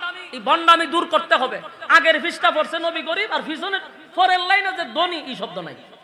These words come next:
কেন? রাসূলকে আল্লাহ ধনী বানাইছে না? রাসূল দেশ পরিচালনা করছে না?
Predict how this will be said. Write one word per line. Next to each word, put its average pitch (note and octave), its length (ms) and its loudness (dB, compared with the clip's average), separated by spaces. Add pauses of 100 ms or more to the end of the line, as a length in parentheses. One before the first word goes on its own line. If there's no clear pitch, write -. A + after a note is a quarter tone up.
(320)
কেন? C4+ 140 2 (640)
রাসূলকে C4 360 -2
আল্লাহ C4+ 160 0
ধনী C#4 180 -2
বানাইছে C#4+ 320 -2
না? D#4+ 160 0 (420)
রাসূল A#3 240 -2
দেশ C#4 220 4
পরিচালনা C#4 420 -2
করছে C#4 280 -4
না? E4+ 120 -6